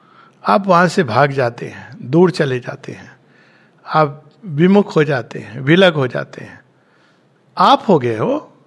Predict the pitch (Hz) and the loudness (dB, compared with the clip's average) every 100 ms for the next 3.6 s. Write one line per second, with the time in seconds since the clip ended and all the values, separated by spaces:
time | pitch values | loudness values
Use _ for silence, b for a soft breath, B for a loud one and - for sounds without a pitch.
0 | _ 135 180 294 302 208 127 147 123 - | _ 0 4 4 2 2 0 -4 -8 -8
1 | 117 117 120 - - - _ _ b b | -10 -10 -10 -16 -18 -20 _ _ b b
2 | b b b b b - 175 175 190 214 | b b b b b -6 -6 0 2 4
3 | 277 202 190 285 330 | 4 4 2 -2 -4